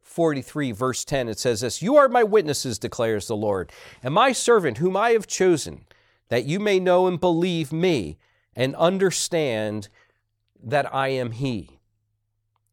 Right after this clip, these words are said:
Now, without getting into all the linguistic evidence for this conclusion, we will simply cite verse fifty-nine as contextual proof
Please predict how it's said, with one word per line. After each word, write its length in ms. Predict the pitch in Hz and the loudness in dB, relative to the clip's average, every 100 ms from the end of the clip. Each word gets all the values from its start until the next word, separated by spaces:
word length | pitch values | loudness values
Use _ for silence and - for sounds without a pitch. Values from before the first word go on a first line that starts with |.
| _ - | _ 2
Now, 140 | 131 | 4
without 340 | 143 151 170 160 | 6 6 6 6
getting 240 | 165 151 | 4 4
into 220 | 151 151 | 2 4
all 180 | 139 151 | 6 6
the 140 | 139 | 4
linguistic 680 | 123 131 117 135 151 - 120 | 0 0 0 2 0 0 -2
evidence 440 | - 135 131 123 110 | 2 2 2 0 -2
for 220 | - 127 | -4 -2
this 200 | 127 - | -2 -4
conclusion, 720 | - 110 - 143 135 113 101 - _ _ _ _ _ _ | -6 -8 -2 0 0 -2 -4 -6 _ _ _ _ _ _
we 100 | 139 | -2
will 160 | 135 131 | 0 0
simply 440 | - 165 143 135 | 0 0 2 0
cite 640 | 110 143 123 120 - - - _ | 2 4 4 2 -4 -10 -12 _
verse 320 | 113 131 127 | -2 0 2
fifty-nine 640 | - 139 - 123 120 113 110 | 0 -4 -2 0 2 2 0
as 120 | 104 | -4
contextual 640 | - 117 185 190 - 120 95 | -6 -2 2 2 2 0 0
proof 440 | 113 98 92 - | -2 -2 -2 -12